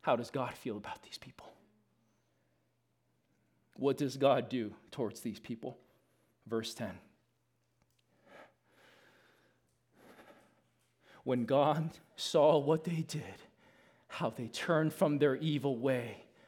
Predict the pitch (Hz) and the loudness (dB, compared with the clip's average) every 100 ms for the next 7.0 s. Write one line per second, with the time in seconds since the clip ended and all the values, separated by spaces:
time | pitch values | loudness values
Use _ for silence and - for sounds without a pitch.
0 | _ 120 147 139 139 120 131 123 143 160 | _ 4 6 6 4 2 2 4 2 2
1 | - 175 147 - 147 123 143 139 139 156 | 2 2 2 4 2 4 2 0 0 0
2 | 135 - - 139 123 - - 139 123 - | 0 -4 -4 -2 -2 -8 2 4 4 -4
3 | 147 147 139 143 - - 151 139 135 139 | -2 0 2 0 0 0 4 4 2 -2
4 | 120 120 101 139 135 135 135 131 104 113 | -2 -4 -2 2 2 2 -2 -8 -6 -8
5 | 113 113 - - _ 123 113 117 117 117 | -8 -12 -16 -20 _ -6 -4 -2 -2 -2
6 | 104 117 113 113 - - - 117 104 | -6 -4 -4 -8 -12 -20 -10 -8 -8